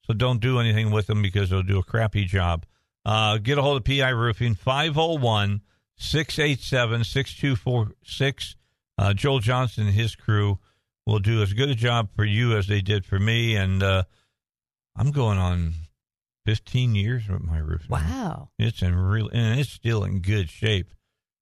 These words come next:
Speaker 1: But it's a, this year I'll be middle of the summer. I'll have 'em come out and look at it again. You know, I'm figuring we're gonna do some work on it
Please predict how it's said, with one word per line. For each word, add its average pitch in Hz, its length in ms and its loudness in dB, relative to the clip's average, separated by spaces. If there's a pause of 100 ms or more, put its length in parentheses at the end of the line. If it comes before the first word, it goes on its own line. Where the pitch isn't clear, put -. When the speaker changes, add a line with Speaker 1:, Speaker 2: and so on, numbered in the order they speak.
(120)
Speaker 1:
But 98 160 -2 (120)
it's 113 200 -2
a, 120 100 0 (360)
this 120 240 0
year 113 260 2
I'll 101 140 0
be 101 420 0 (160)
middle 110 340 0
of 98 60 0
the 95 100 2
summer. 95 360 0
I'll 90 100 2
have 92 120 2
'em 95 120 0
come 92 180 0
out 90 120 0
and 90 100 -2
look 87 160 -4
at 87 180 0
it 80 160 -2
again. 87 340 0 (520)
You 113 100 2
know, 113 80 2
I'm 120 220 0
figuring 101 480 0
we're 92 80 2
gonna 90 160 0
do 90 160 0
some 98 240 0
work 92 280 -2
on 87 200 0
it - 100 -4